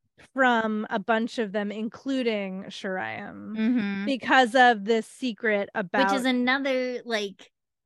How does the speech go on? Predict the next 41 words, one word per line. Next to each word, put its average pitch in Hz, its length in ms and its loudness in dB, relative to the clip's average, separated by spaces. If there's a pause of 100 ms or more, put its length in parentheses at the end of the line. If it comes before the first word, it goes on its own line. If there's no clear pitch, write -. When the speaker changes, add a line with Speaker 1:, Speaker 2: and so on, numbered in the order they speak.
(200)
Speaker 2:
sorry, 180 220 -2
go 185 100 -4
ahead. 175 220 -10 (320)
Speaker 1:
Uh, 269 140 4
j-, 233 280 -6
the 285 220 2
secret 277 340 2
about 240 200 2
the - 80 0
ferrets, 240 580 2
as 240 220 0
we, 247 180 0 (240)
you 254 220 -8
know, 247 200 6
Speaker 2:
Oh, 226 40 -2
right. 196 160 0
Speaker 1:
jokingly 240 280 -2
called 226 280 0
them, 220 180 -2
that, 220 160 0
like, 214 220 -2
they 220 180 2
sent 233 440 0 (360)
spies 226 600 0
to 269 120 -4
the 226 100 0
White 214 220 0
Tower 214 240 -2
and 202 140 -4
nobody 208 340 -2
else 190 220 -4
knows 185 320 -8
about - 300 -8
it. - 20 2 (500)
Speaker 2:
Mm-hmm. 254 160 0 (840)
Um, 208 460 -4 (680)
these 233 600 -4 (160)
oaths 233 420 4
of 208 160 0
fealty, 208 460 -2
though, 190 100 0